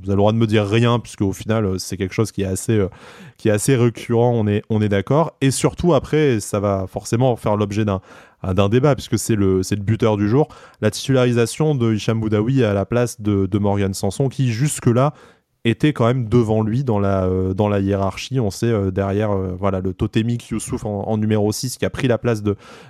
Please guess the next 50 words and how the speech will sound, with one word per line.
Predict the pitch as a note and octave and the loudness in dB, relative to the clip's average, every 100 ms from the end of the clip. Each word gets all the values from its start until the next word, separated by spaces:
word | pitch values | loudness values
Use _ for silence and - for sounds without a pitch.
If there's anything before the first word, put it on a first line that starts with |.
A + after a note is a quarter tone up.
| - | -2
euh, | G2+ | 0
de | G#2+ | 0
Boudaoui. | G2+ G#2 A#2 | 0 2 2
C'est | D3 A2+ | 0 -2
plutôt | - - C#3+ - | -2 0 0 0
à | A2 | -4
ce | - | 0
poste | D#3 B2+ | 0 2
de | B2 | 0
numéro | A#2+ A#2 A2 | 2 2 2
huit | B2+ - | 0 -4
que | - | -2
la | G#2+ | 0
concurrence, | G#2 G#2+ - G#2 A2+ - G#2 | -2 -4 0 0 0 -2 -2
euh, | F#2+ F#2 - | -2 -4 -4
est, | G2+ | -2
a | F#2 - G2+ | -2 0 0
lieu | G#2+ B2 | 4 2
pour | G#2+ | 2
l'international | G2 F#2 G#2 G2 G#2+ | -2 -2 -2 -2 -2
algérien. | G2+ F#2+ F#2 G2 B2+ - - - _ _ | -2 -2 0 0 -2 -6 -18 -20 _ _
Et | G#2 | 0
là, | A2 C3 | 2 2
du | A#2+ | 0
coup, | G#2+ - C#3 A#2 | -2 -2 0 2
euh, | G2 F#2+ F2+ | 2 0 0
bah, | F#2 | -4
titulaire | - C3 - B2 B2+ A#2 - - | -4 -6 0 2 2 -2 -8 -2
un | B2 | -2
peu | A2 D#3 | 2 2
surprise | D3 C#3+ - B2+ D#3+ C#3 - - | 2 -2 -2 -2 0 0 -4 -2
et | C3 | 0
buteur. | A2 A2+ - A2+ C#3+ A2 | 0 -4 0 0 2 0
Euh, | G2 F#2+ | 0 -2
voilà. | F#2 F#2 A2+ | -2 -6 -6
Qu'est-ce | - G2 | -6 -6
que | - | -4
vous | A2 | -2
avez | A2 | 0
pensé | G#2+ A2 C3 | -2 -2 -4
de | |
ces, | - A2 - - - - - - | -2 -4 -4 -12 -20 -20 -16 0
de | A#2+ | 0
ces | B2+ C3 | 2 0
choix | - D#3+ | 2 2
de | D3+ | 2
notre, | C3 B2+ - A#2+ A2+ | 0 0 0 0 2
de | C3+ | 2
notre | D3+ C#3 | 2 2
coach ? | A#2 G2 - | -2 -4 -6